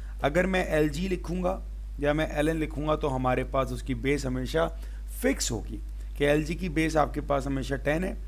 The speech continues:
और एलएन की base आपके पास हमेशा ई है। ये हमारे पास तीन type के log होते हैं। कब कौन सा log apply होता है?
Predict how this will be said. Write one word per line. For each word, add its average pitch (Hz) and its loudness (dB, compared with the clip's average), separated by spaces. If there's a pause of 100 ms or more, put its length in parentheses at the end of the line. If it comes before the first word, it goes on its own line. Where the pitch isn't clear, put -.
(220)
और 143 4
एलएन 143 0
की 135 0
base 123 0
आपके 117 -2
पास 117 -2
हमेशा 117 0
ई 120 -2
है। 98 -4 (400)
ये 160 0
हमारे 147 2
पास 151 0
तीन 156 -2
type 135 0
के 143 0
log 117 0
होते 107 -8
हैं। - -8 (640)
कब 185 4
कौन 180 6
सा 190 2
log 180 6
apply 165 4
होता 165 4
है? 170 -4